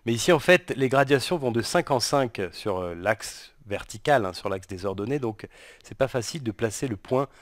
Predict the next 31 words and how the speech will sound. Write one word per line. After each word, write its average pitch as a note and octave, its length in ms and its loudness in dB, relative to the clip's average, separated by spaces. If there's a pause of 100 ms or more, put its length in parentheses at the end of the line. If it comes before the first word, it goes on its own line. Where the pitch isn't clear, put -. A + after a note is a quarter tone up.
(180)
moins B2+ 200 4
huit. A#2 420 -2 (540)
Donc, C3 200 2
on D3 60 6
va, D3 360 8
on C3+ 60 -6
va D#3 100 6
travailler E3+ 340 6
un C#3+ 80 6
petit B2 180 -8
peu D#3+ 180 2
pour, A#2+ 200 0
on G2 120 0
va A2+ 140 4
essayer C3+ 200 -2
de - 60 -6
faire A#2 160 2
un G#2 60 2
tableau A#2+ 280 0
de A#2+ 80 -4
valeurs A2+ 500 4 (380)
pour, B2+ 240 2
euh, F2+ 320 0 (140)
voir C#3 400 4 (100)
comment D#3 380 4
on B2+ 60 -4
peut D3+ 180 -2
placer B2+ 380 0
correctement C#3 640 0
ce - 140 -10
point-là, F2+ 380 -6